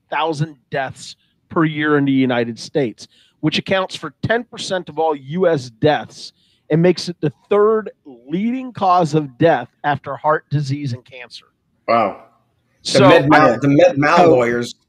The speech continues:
Speaker 2: did the me-, have the med mal lawyers now put a slide all together now on the, on a, on a board to be able to make that exhibit one?
Speaker 3: So
Speaker 2: 'Cause
Speaker 3: what's
Speaker 2: that's, that's
Speaker 3: crazy
Speaker 2: pretty amazing, right?
Speaker 3: No, it is.
Speaker 1: Is it
Speaker 3: And I,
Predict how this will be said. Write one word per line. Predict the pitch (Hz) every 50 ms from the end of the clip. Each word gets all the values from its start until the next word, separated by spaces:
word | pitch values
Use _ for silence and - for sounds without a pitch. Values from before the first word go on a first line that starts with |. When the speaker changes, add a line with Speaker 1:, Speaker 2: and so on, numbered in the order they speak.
| _ _ _ _
Speaker 2:
did | - 151 131
the | 143 139
me-, | 139 156
have | 147 131 139 131
the | 131 143
med | 139 143 156 160 131 127
mal | 135 131 131 135 139 139
lawyers | 143 143 139 139 147 147 139 123
now | 123 117 120 123
put | 120 - - - -
a | 123 107 92
slide | - - - - 127 120 120 123 123 123 127 123 - -
all | 147 117 120 120 123 123 123 -
together | - - 120 117 120 117 120 120
now | 127 127 131 131 117
on | 107 110 107
the, | 104 104 104 - - _ _ _ _ _ _ _ _ _ _ _ _
on | - 117 110
a, | 110
on | 107 104 - 120 113
a | 110 101
board | 92 - 117 110 123 127 127 131 127
to | 127 104
be | 98
able | 113 113 110 107
to | 107
make | 110 110 110 107
that | - 117 110 107
exhibit | 107 95 90 92 113 104 101 110 - -
one? | 95 98 104 104 107 117 127 131 131 - _ _ _ _ _ _ _ _ _
Speaker 3:
So | _ - 165
Speaker 2:
'Cause | 160 170
Speaker 3:
what's | 165 175 170
Speaker 2:
that's, | 156 -
that's | 160 135 139 135
Speaker 3:
crazy | - -
Speaker 2:
pretty | - 156 139 127 107
amazing, | 95 98 104 107 117 131 135 131 120 - 98 90 90
right? | 87 92 95 101 110 127 135 - _
Speaker 3:
No, | 185 226 277 277 220
it | 196 175
is. | 202 202 170 151 120
Speaker 1:
Is | 131
it |
Speaker 3:
And | 123 117
I, | 143 175 151